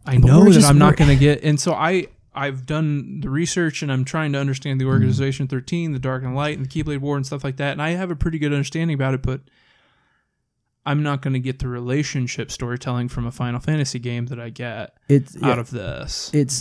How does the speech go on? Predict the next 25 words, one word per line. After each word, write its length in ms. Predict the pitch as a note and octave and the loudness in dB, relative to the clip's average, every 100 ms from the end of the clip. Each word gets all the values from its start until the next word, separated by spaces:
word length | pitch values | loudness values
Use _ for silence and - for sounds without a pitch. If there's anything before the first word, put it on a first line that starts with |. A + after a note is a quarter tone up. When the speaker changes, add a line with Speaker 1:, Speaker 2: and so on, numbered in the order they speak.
| - | 2
Speaker 3:
they, 380 | C3+ C#3 C3+ | 8 8 8
they 260 | B2+ B2+ C3+ | 6 8 8
did, 340 | A#2+ A#2+ G#2 A2 | 8 6 4 4
I 40 | |
mean, 180 | A2 G#2 | 6 6
I 80 | G#2+ | 6
will 200 | G#2 G2+ | 4 2
say 300 | G#2 F#2+ F#2 | 2 2 2
it 200 | F2 G2 | 2 4
is 200 | G2 F2+ | 4 4
the 80 | G2 | 4
most 180 | F#2 | 4
disappointing 460 | F2+ F2+ F2+ F#2 F2+ | 2 -2 0 2 2
part 200 | F2 F2 | 2 2
of 60 | F2 | 2
that 240 | E2+ E2+ | 0 -2
is 220 | F#2 F2+ F2+ | 0 0 0
how 200 | F2+ F2 | 2 2
they've 180 | F2 | 2
handled 560 | E2+ F2+ F2 E2+ F2 F2 - - | 2 4 4 2 -2 -4 -6 -8
the 320 | F#2 F#2 F2+ | -2 0 0
Sora 380 | - F#2 F2 E2+ | 0 0 2 2
and 120 | F2+ | 2
Kairi 440 | F#2 F2 F2 E2+ | 2 2 0 0
relationship. 800 | E2+ F2 E2+ E2+ F2+ - E2+ - | 0 0 0 -2 -4 -2 -4 -4